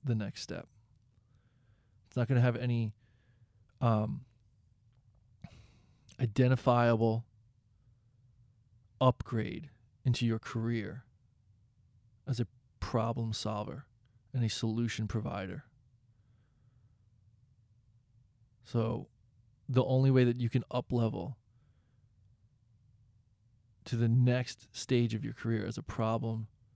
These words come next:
solver and a solution provider is that, is just to decide that you are ready to do that. It's a decision.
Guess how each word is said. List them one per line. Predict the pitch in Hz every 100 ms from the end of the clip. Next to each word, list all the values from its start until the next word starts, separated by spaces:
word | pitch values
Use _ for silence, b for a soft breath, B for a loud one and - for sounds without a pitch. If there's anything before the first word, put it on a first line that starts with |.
| _
solver | - 120 117 117
and | 95 113
a |
solution | - 120 120 113
provider | 110 110 113 113 98 120 b b b b b
is | 117 113
that, | 120 -
is | 131 113
just | - 123 -
to | 123
decide | 113 127 - 113 120 101 - - _ -
that | 110
you | 120 113
are |
ready | 110 120 110
to | - 110
do | 117 113
that. | 101 - - _ _ _ _ _ _ _ _ _ _ _ _ _ _ _ _ _ _ _ _ _ _ _ _ -
It's | 123 120
a |
decision. | 113 117 - 127 117 -